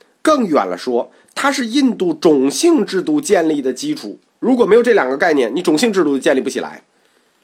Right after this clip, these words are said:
我们说过，这个梵书后面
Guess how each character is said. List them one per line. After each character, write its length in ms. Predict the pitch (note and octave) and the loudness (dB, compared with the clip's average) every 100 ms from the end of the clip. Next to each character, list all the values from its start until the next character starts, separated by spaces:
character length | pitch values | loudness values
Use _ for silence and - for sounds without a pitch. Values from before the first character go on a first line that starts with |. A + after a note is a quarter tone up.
| _ _ _ _ - - - _ - | _ _ _ _ -20 -20 -20 _ -2
我 120 | D3 | 0
们 100 | D#3 | 2
说 200 | G#3 G3+ | 2 2
过， 260 | D#3+ C3 | 4 2
这 320 | A#2+ D3+ C3+ A#2+ | 0 0 0 -2
个 480 | A#2+ A2 G#2 G#2 | -2 -2 0 -2
梵 260 | G2+ C3 G3+ | -2 0 0
书 280 | A3 G#3+ G3 | 0 -4 -2
后 180 | G3 C#3 | 0 0
面 260 | A#2 E2+ | 0 -2